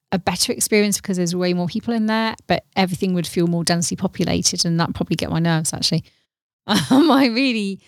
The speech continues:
I really welcomed the fact that it had a bit of breathing space because it, especially because it was Sunday and I was tired.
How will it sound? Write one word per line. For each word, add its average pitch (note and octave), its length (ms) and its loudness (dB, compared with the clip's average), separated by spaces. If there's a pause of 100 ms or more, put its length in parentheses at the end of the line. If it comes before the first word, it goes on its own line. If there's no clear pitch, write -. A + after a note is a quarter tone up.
(240)
I G3+ 100 2
really F#3+ 240 0
welcomed F3+ 480 0
the E3 100 -2
fact - 180 -4
that - 100 -4
it - 100 -4
had F3+ 180 -2
a F3 40 -4
bit E3+ 140 -2
of - 60 -6
breathing F3 380 0
space D#3+ 380 0
because - 320 0
it, - 120 -2
especially F#3 420 -2
because F3 300 -2
it C3+ 80 -4
was E3 120 -4
Sunday E3+ 600 2
and D#3 80 0
I D#3 40 0
was D#3 120 -2
tired. D#3+ 600 0